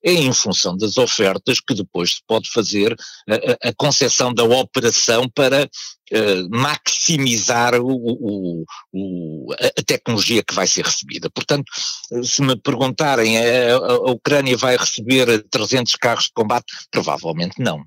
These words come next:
Será, será difícil. Eu fi-, ficaria bastante admirado. Porquê? Ficaria admirado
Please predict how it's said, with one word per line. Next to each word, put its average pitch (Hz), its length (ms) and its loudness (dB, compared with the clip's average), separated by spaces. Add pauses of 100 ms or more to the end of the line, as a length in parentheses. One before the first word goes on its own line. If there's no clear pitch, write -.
Será, 73 280 -4 (440)
será 82 300 -2
difícil. 92 560 -2 (180)
Eu 101 100 0
fi-, - 360 -6
ficaria 101 460 0
bastante 107 500 -2
admirado. 104 480 -2
Porquê? - 400 -4 (580)
Ficaria 87 480 0
admirado 90 600 0